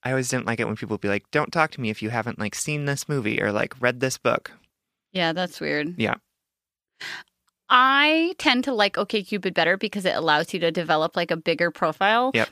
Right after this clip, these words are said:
Speaker 2: But then it's also very, like, limiting 'cause they're like, "What are your favorite books?" And I'm like, "Uh, I don't know. I've, like, read hundreds of books. Like, here's a favorite." And I don't wanna be limited to that.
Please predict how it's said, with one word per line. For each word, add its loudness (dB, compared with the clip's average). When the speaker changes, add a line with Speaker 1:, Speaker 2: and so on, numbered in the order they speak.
Speaker 2:
But 0
then 8
it's 0
also 4
very, 4
like, 2
limiting 0
'cause -10
they're 0
like, 2
"What 2
are 4
your 2
favorite 0
books?" 0
And 0
I'm 0
like, -2
"Uh, 6
I 4
don't 0
know. 2
I've, 0
like, 0
read 2
hundreds 0
of -4
books. 2
Like, 2
here's 0
a 6
favorite." 4
And 6
I 4
don't 2
wanna 2
be 0
limited 4
to -4
that. 2